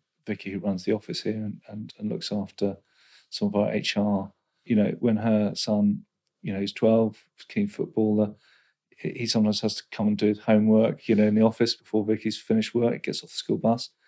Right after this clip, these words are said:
and, you know, so we'll, we'll play ping pong with him, or, um, he's le-, learnt darts. He's, you want to try and create a culture where people can just be normal at work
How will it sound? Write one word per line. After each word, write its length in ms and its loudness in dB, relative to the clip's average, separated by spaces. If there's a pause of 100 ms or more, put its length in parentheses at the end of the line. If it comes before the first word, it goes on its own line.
(400)
and, 380 -2 (280)
you 120 4
know, 100 6
so 240 -2
we'll, 280 4 (120)
we'll 120 0
play 240 0 (220)
ping 200 2
pong 260 0
with 140 2
him, 180 2
or, 180 -2 (280)
um, 320 0 (260)
he's 240 -2
le-, 240 0
learnt 360 2
darts. 520 2
He's, 160 -4 (220)
you 320 2
want 180 6
to 80 -6
try 300 4
and 200 2 (600)
create 240 4
a 60 -2
culture 420 -2
where 100 0
people 240 -2
can 60 -4
just 180 -18
be 60 0
normal 400 4
at 80 -8
work 400 -2